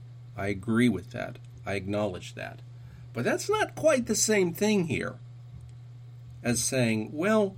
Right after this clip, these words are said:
from there, we're conflating that principle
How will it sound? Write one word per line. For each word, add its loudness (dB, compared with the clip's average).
from 4
there, 6
we're 4
conflating 4
that 2
principle -4